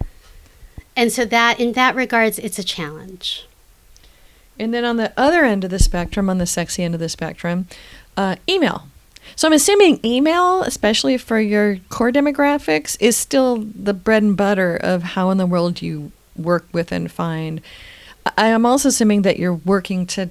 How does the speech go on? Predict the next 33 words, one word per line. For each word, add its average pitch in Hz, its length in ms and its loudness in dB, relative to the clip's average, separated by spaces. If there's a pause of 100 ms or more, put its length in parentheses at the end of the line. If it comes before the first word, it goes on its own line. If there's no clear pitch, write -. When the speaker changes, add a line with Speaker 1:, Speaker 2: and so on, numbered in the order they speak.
(120)
Speaker 2:
tie 185 240 -4
it 190 180 -2
together 175 560 -2
with 165 320 -4
the - 100 -20
C - 200 -4
R 170 120 0
M, 165 220 -4
customer 170 380 -8
relationship 160 500 -6
management 269 460 0
systems, 190 460 -2
so 180 120 -2
you 165 140 -2
actually 165 320 -2
can 160 180 -10
see 202 320 -2
how 165 260 0
email 170 420 0 (200)
threads 214 480 2
with 165 160 -10 (120)
everything 175 520 -2
else. - 340 -8 (600)
What 233 400 0
is 262 260 4
your 202 140 0
secret 185 400 -6
sauce 180 360 -4
or, 170 200 -2
or 170 80 -2
biggest 175 340 -2
concerns 180 640 -2
with 170 160 -4